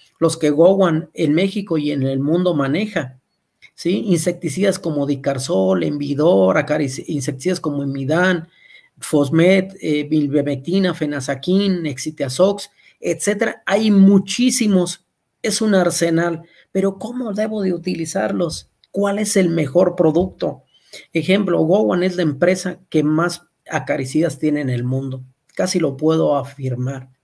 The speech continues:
¿sí? Eh, al menos en México, al menos en México. Eh, sin embargo, ¿cómo, cómo aplicarlos todos? ¿Sí? Pues porque nosotros tenemos ocho mecanismos de acción y yo tengo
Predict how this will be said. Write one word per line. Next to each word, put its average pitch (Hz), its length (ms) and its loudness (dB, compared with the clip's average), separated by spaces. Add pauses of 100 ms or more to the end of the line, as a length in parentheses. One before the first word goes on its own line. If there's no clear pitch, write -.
(480)
¿sí? 170 300 -4 (360)
Eh, 139 420 -4
al 175 120 2
menos 202 300 4
en 143 100 4
México, 156 540 2
al 151 80 2
menos 175 260 2
en 156 80 -2
México. 185 540 -2 (560)
Eh, 156 460 0
sin 185 220 4
embargo, 202 680 2 (600)
¿cómo, 269 600 2
cómo 247 760 -2
aplicarlos 180 960 0
todos? 160 640 2 (880)
¿Sí? 190 380 -4 (320)
Pues 208 160 -4
porque 208 280 -2
nosotros 226 320 0
tenemos 202 360 0
ocho 202 200 -2
mecanismos 170 680 0
de 151 120 2
acción 160 680 -2
y 180 180 -2
yo 196 280 2
tengo 190 600 -2